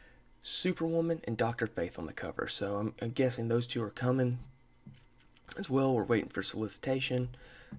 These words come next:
to see what those are gonna look like. You know, you guys know I'm, I'm suffering from McFarlane Batman burnout. This is a great look for Green Arrow. And yeah, Supergirl coming. Cool, cool, cool deal.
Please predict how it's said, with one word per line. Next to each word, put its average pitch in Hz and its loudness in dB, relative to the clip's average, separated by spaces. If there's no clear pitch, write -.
to - -10
see - 2
what 110 -4
those 120 4
are - -8
gonna 113 0
look 123 0
like. 117 -4
You 120 2
know, 104 -2
you 110 -2
guys 107 2
know 101 0
I'm, 95 -2
I'm 107 -8
suffering 95 -2
from 87 -6
McFarlane 95 -4
Batman 101 0
burnout. 110 0
This - 0
is 104 4
a - 4
great 117 4
look 123 6
for 113 -2
Green 123 6
Arrow. 127 6
And 127 4
yeah, - 0
Supergirl - 0
coming. 95 -2
Cool, 240 4
cool, - -6
cool 220 -4
deal. 220 -2